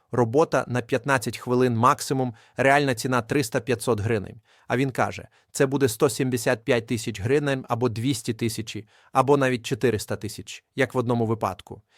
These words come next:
І от літня людина в шоці, каже, як так? Але от майстер починає тиснути. Каже: От я вже зробив роботу, складна була, спеціальне обладнання використовував, ви замовили послугу, треба платити.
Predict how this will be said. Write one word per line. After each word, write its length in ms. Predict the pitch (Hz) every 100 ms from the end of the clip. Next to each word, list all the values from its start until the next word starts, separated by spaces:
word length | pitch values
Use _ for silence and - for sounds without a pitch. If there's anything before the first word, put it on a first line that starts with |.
| _
І 80 | 143
от 220 | 139 131
літня 380 | 139 202 190 143
людина 320 | 127 123 110
в 60 | 104
шоці, 320 | - 110 117
каже, 260 | 110 107 110
як 240 | 147 -
так? 360 | 226 190 - _ _ _ -
Але 220 | 135 135
от 200 | 131 120
майстер 460 | 127 147 175 - -
починає 520 | 147 143 127 127 120
тиснути. 640 | 117 127 110 117 101 104 - _ _
Каже: 280 | 127 113 117
От 200 | 131 135
я 100 | 131
вже 140 | 117 120
зробив 340 | 123 120 120
роботу, 520 | 117 107 175 165 143 -
складна 480 | - 143 123 123 104
була, 280 | 107 95 - -
спеціальне 600 | - 143 - 135 127 123
обладнання 560 | 117 127 147 139 127
використовував, 920 | 120 117 120 113 131 113 107 107 101 - _ -
ви 180 | 139
замовили 420 | 135 131 131 120 117
послугу, 580 | 143 175 - 156 165 160 _ _
треба 280 | - 127 117
платити. 560 | 117 113 107 90 107